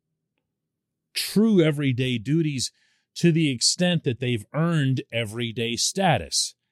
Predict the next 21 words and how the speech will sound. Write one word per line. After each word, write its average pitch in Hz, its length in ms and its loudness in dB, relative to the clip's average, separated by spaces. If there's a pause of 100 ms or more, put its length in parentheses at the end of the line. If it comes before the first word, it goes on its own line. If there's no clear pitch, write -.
(260)
That's 196 220 -2
not 151 180 2
a 92 40 -4
put - 280 -6
down, 156 300 -2
that's 240 260 -4
a 233 60 -4
fact. - 580 -6 (560)
That's 113 260 -2
a 190 60 -2
fact. - 580 -12 (920)
Let's 165 300 -2
remember 175 460 2
that 110 160 -8
for 120 160 -6
all 165 160 2
the 160 80 0
challenges 151 640 -2
that 104 160 -12
Mason 127 380 -2
had 127 500 2